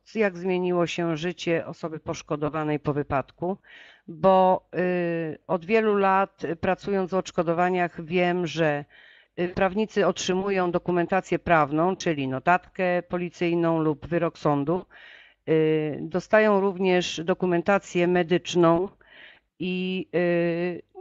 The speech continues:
lekarze, patrząc na to, no, widzą, że na przykład był złamany obojczyk albo była złamana noga w dwóch miejscach,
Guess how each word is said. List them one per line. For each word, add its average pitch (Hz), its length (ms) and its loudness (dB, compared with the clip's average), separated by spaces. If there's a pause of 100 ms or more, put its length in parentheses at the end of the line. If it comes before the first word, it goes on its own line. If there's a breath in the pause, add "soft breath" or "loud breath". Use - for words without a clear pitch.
(280)
lekarze, 202 520 2
patrząc 202 540 2
na 185 200 6
to, 180 420 4
no, 190 160 2
widzą, 175 500 2
że 160 260 0
na 165 140 2
przykład 143 440 -4
był 185 220 -2
złamany 147 800 2
obojczyk 175 720 0
albo 139 340 -2
była 135 360 -4
złamana 131 560 -4
noga 190 340 0
w 175 60 -12
dwóch 175 220 -2
miejscach, 175 560 0